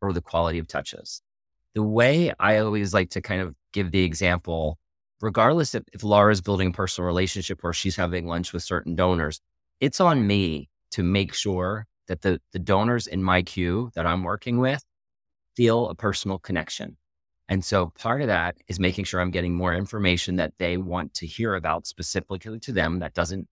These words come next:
feel like spam. We're not getting them things they don't necessarily want to see, but really engaging them more on a regular basis.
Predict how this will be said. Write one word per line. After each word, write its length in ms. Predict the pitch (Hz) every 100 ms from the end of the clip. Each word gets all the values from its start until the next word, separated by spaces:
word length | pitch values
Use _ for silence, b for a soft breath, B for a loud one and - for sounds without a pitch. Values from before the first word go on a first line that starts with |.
| _
feel 180 | - 90
like 180 | 98 95
spam. 540 | - - 85 90 87 -
We're 140 | 87
not 280 | 78 82 87
getting 240 | 98 95 95
them 160 | 87
things 240 | 87 90 90
they 100 | 85
don't 180 | 80
necessarily 460 | 80 - - 85 82
want 160 | 80 80
to 60 |
see, 480 | - - 143 90 82 - _ _ _ _ _
but 100 | 127
really 540 | 113 139 180 196 151 - _ _ _ _ -
engaging 720 | 120 98 110 110 104 120 107
them 240 | 98 92
more 580 | 90 87 87 98 139 120 - -
on 140 | 95
a 60 | 90
regular 440 | 92 90 92 87
basis. 720 | 82 87 90 147 165 - -